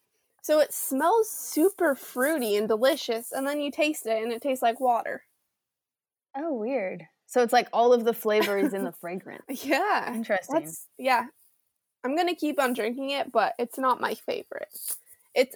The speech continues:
Speaker 2: okay.
Speaker 1: Okay, okay.
Speaker 2: <laughs>
Speaker 1: I think we need to do the sweet to salty or salty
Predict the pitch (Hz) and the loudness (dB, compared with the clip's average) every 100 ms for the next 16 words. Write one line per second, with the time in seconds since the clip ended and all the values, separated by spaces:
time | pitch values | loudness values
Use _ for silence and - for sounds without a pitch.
0 | - 254 247 - 220 - 185 190 247 240 | 2 2 2 2 2 2 -2 0 4 4
1 | 277 - _ _ _ - 247 339 311 349 | 4 -2 _ _ _ -2 2 2 2 2
2 | 339 339 330 294 262 247 - 247 269 - | 2 0 0 2 4 4 2 0 0 0
3 | 226 - 196 208 - 262 254 202 - 202 | -4 0 0 0 2 4 4 4 0 0
4 | 202 202 226 220 | 0 2 0 -2